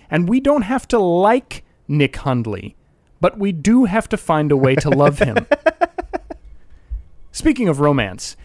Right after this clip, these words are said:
if you haven't yet fallen in love with our sister wife podcast here on the Baltimore <laughs> Sports Report Network, you're really depriving yourselves of a steady stream of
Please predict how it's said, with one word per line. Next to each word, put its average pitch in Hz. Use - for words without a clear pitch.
if 175
you 262
haven't 202
yet 165
fallen 165
in 131
love 139
with 139
our 127
sister -
wife 131
podcast 156
here 156
on 135
the 131
Baltimore 143
<laughs> -
Sports -
Report 135
Network, 117
you're 277
really 339
depriving 185
yourselves 139
of 156
a 156
steady 208
stream 175
of 127